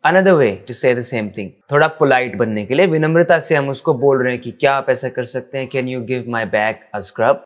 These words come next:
Would you mind giving my back a good scrub? Would you mind?" जब भी आपको किसी से कुछ करने के लिए कहना है लेकिन बड़े विनम्रता के साथ कहना है, प्यार से कहना है, तरीके से कहना है, तो आप ऐसे बोल दो, "Would you mind doing this for me?" "खिड़की बंद कर दोगे क्या?"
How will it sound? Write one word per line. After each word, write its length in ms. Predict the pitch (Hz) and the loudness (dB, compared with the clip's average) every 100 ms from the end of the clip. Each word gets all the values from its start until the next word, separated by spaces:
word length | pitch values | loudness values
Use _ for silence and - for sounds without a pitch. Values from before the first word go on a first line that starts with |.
| - | -4
Would 200 | 151 170 | 2 4
you 180 | 165 147 | 2 2
mind 260 | 131 165 175 | 2 2 0
giving 320 | 156 160 160 | 0 0 0
my 140 | 151 135 127 | 0 0 0
back 400 | 127 131 - 113 | -2 -2 -6 -4
a 40 | 123 | -4
good 100 | 120 | -4
scrub? 240 | - 131 175 - _ - | 0 0 0 -4 _ -10
Would 220 | 113 120 | -8 -4
you 120 | 117 | -2
mind?" 220 | 107 151 220 - _ _ _ - | 0 0 -2 -10 _ _ _ -6
जब 180 | 117 131 | 0 2
भी 120 | 185 | 4
आपको 340 | 202 185 185 180 | 4 2 0 0
किसी 280 | 180 160 | 0 -2
से 120 | 165 180 | -4 0
कुछ 200 | 180 - | -2 0
करने 340 | 160 143 160 | 0 2 0
के 80 | 165 | 2
लिए 120 | 156 | 0
कहना 300 | 151 127 123 | 2 0 2
है 60 | 151 | 2
लेकिन 260 | 170 196 | 2 4
बड़े 320 | 185 202 208 - _ _ 131 | 4 4 0 -14 _ _ 0
विनम्रता 420 | 156 180 196 196 | 2 4 4 2
के 120 | 165 | 0
साथ 200 | 151 139 | 0 0
कहना 300 | - 120 123 | 0 0 2
है, 80 | 139 | 0
प्यार 300 | 139 143 143 | 2 2 2
से 160 | 151 151 | -2 0
कहना 260 | 120 113 | 0 0
है, 260 | 135 160 - | -2 -2 0
तरीके 320 | 151 175 185 | 2 4 2
से 140 | 151 147 | 2 0
कहना 260 | 123 113 | 0 0
है, 200 | 135 185 - _ - | 0 -2 -10 _ -2
तो 80 | 214 | 2
आप 140 | 220 | 4
ऐसे 240 | 202 - 185 | 2 4 4
बोल 180 | 135 120 | 4 2
दो, 160 | 127 | 0
"Would 280 | 123 143 185 | 2 2 4
you 120 | 190 | 4
mind 300 | 156 170 170 135 | 2 2 0 0
doing 300 | 143 151 117 135 | -2 -2 0 0
this 120 | 156 - | 0 0
for 160 | 175 180 | 0 0
me?" 100 | 196 190 _ _ _ _ _ | -2 -6 _ _ _ _ _
"खिड़की 300 | 156 147 156 | 0 0 2
बंद 240 | 160 160 147 | 2 2 2
कर 140 | 147 | 2
दोगे 280 | 147 185 170 | 4 2 2
क्या?" 200 | 139 | 0